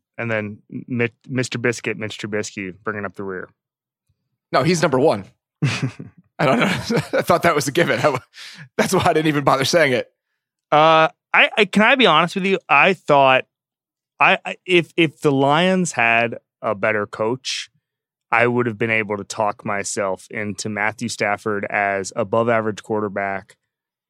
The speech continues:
Speaker 1: breaking right, having a great season, and winning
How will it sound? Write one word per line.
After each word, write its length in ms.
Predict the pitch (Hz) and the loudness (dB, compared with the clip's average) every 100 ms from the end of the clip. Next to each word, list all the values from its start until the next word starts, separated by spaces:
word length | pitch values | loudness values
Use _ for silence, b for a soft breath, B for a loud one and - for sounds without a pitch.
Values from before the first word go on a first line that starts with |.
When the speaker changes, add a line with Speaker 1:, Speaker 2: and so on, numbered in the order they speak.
| _ _ _ | _ _ _
Speaker 1:
breaking 500 | 131 110 120 113 117 | -10 -2 0 0 -2
right, 300 | 113 107 110 | 0 0 0
having 300 | 107 110 110 | -2 -4 -4
a 80 | 107 | -8
great 280 | 104 101 - | -6 -6 -8
season, 640 | 104 98 98 92 90 87 _ | -10 -10 -10 -10 -12 -14 _
and 540 | 113 101 95 92 92 90 _ | -4 -2 -2 -6 -8 -12 _
winning 480 | 110 107 98 95 | -6 -6 -4 -6